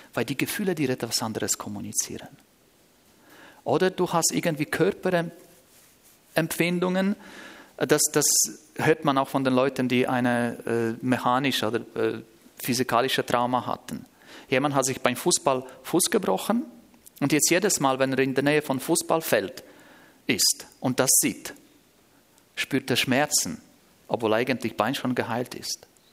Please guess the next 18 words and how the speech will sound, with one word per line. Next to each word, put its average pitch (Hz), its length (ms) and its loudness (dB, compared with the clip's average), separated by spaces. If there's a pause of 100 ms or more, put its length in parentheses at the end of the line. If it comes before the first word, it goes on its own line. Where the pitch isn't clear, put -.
(160)
Das - 160 -6
ist 117 100 -4
Phänomen. 113 480 -4 (1200)
Und 135 180 0
in 139 100 0
der 131 140 2
Traumaverarbeitung 139 1200 0 (140)
geht 185 240 0
es 202 160 0
darum, 117 280 -2 (300)
dass - 180 -2
man 127 180 -2
diese 170 260 0
vier - 220 -2
Faktoren 147 720 -2 (280)
wie 147 300 0 (140)
zusammenfügt. 147 1400 -2 (2000)
Also, 147 480 0